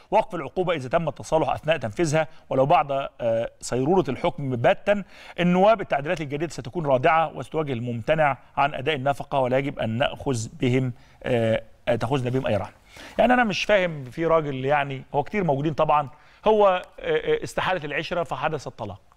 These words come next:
طيب في نفقة يا أخي، والنفقة دي بحكم الشرع وبحكم القانون، تمتنع ليه؟ تمتنع، خلاص ما يتحايلوا عليه، الناس تخش كبار، ما حدش بيكبر لحد، خلاص مش زي زمان. زمان كان بيطلع في ناس كبار، حكم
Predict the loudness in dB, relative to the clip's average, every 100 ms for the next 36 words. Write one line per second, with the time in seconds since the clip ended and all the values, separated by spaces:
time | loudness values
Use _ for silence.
0 | _ _ _ _ 2 2 0 0 0 0
1 | -8 -10 -10 -18 _ _ _ _ _ _
2 | -2 0 2 0 -2 -2 -2 -4 -8 -2
3 | 4 4 2 -4 -6 -12 -10 -12 -12 _
4 | _ -18 -2 0 2 2 0 -2 -6 -12
5 | _ _ _ _ 0 0 4 4 2 -4
6 | -4 -4 -4 -8 0 2 2 -4 -2 2
7 | 4 4 2 2 -2 -4 -6 -6 -4 -4
8 | 2 2 2 0 -4 -2 -2 -2 -4 -4
9 | -20 -4 2 2 0 -2 -2 0 -2 -2
10 | -10 -10 -2 2 2 -2 -4 -2 0 0
11 | 2 0 0 4 6 6 2 -10 -14 -2
12 | -2 0